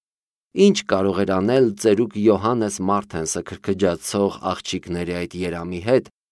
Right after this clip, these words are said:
որոնք կսմթում էին, քթից էին քաշում և այնպես էին խուտուտ տալիս, որ ակամա ցատկոտում էր տեղում։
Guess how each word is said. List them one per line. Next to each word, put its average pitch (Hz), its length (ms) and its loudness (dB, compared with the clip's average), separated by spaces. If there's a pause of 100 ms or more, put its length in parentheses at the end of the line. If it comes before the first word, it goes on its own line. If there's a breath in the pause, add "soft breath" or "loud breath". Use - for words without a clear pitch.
որոնք 139 300 6
կսմթում 120 640 0
էին, 82 240 -4 (280)
քթից 147 380 -2
էին 113 240 2
քաշում 95 460 -2
և 110 180 0
այնպես 117 420 0
էին 104 220 0
խուտուտ - 420 -4
տալիս, 127 440 2 (180)
որ 120 180 2
ակամա 117 360 0
ցատկոտում - 680 -6
էր - 140 -18
տեղում։ - 340 -16